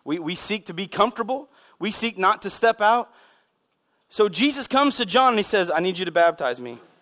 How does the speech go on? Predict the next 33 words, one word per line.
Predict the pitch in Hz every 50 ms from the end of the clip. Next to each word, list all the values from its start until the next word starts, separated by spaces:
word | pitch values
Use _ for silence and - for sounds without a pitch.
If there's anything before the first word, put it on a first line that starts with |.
| _ _ _ _ -
Look | 175 196
at | 233 220
verse | 226 208 -
fifteen | - 233 226 - 220 220
and | 196 180
sixteen | - - 208 - - 214 190 156 143 _ _ - _ -
on, | - 165 175
on | 170 170 175
the | 170
screen | - - - 196 196 185
or | 165 165 165
in | 160 170 185
your | 175 156
Bible. | 160 160 160 156 143 135 135 147
It | 143
says | - 175 170 151
this, | 156 165 131 120 - - - _ _ - - - -
"But | 190 202 156
Jesus | 202 269 294 262 -
said, | 262 247 233
'It | 240 -
should | - 254 233 214
be | 247 233
done, | 185 175 233 254 269 285 320 339 - _ - - - - _
for | - 220 226
we | 233 226
must | 226 240 226 - -
carry | - 240 254 240 247 233
out | 233 233 240 -
all | 208 233 254 254 233
that | 240 226 185
God | 214 214 220 220 208
requires.'" | 214 214 - - 208 196 185 165 147 135 117 113 - - - - _